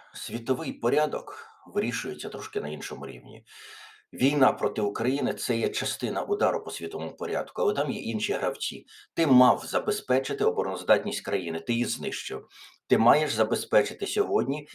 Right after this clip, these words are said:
збереження життя українців. Ти цю тему провалив. Ти маєш допомогти армії, ти ставиш палиці в колеса. Але сама тема правильна. І отут я шукаю слів про,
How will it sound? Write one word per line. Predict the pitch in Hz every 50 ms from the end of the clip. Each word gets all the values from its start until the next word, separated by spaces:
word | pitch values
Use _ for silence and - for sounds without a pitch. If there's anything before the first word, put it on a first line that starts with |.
| - _
збереження | - - - - - 113 113 117 123 123 - 123 120 117 110 98
життя | - 101 101 - - - 107 98
українців. | 101 101 - 95 101 92 87 87 82 80 78 - - 82 82 71 - _ _ _ _ - - - - _ _ _
Ти | - 123 131 135 135 -
цю | - - - 113
тему | 113 117 107 101 107 107 101 -
провалив. | - - 92 98 95 101 101 98 92 85 76 82 82 - - - - - - - - _ _
Ти | - 127
маєш | 123 120 110 104 95 87 - -
допомогти | - - - - 101 104 107 - - -
армії, | 101 - 90 90 - - 82 82 -
ти | 123
ставиш | 113 - 139 139 131 - -
палиці | - 104 98 95 95 - -
в | -
колеса. | - 90 85 - - - - - - -
Але | 190 220 240 233 220 202 - 131 117 - _ _ _ _ _ _ _
сама | - - 123 123 170 185
тема | 180 202 196 190 180
правильна. | 180 190 190 185 180 - - - - - - - _ _ _ - - - - - - -
І | 127
отут | 170 202 - 311 202
я | 220 165
шукаю | - - 147 - - 160 127 110 104
слів | - - - - 240 247 - - - _ _ - - - - - _ _
про, | - - - 107 92 - -